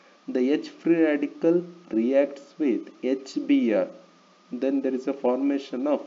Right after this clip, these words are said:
H two molecule plus B R free radical. By the formation of hydrogen molecule, by reducing the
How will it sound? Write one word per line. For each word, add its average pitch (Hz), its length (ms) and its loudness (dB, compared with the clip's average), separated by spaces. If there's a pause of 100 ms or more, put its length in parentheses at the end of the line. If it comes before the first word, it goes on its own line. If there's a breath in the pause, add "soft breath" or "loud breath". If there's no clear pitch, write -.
(160)
H 127 480 -4
two 170 180 6
molecule 117 760 2 (220)
plus 143 260 -2
B 117 400 0
R 139 160 4
free 120 300 -2
radical. 98 400 0 (480 loud breath)
By 139 220 4
the 143 120 0
formation 165 960 2
of 131 240 -2 (220)
hydrogen 139 720 0
molecule, 110 760 2 (500 loud breath)
by 131 240 6
reducing 131 680 4
the 165 180 0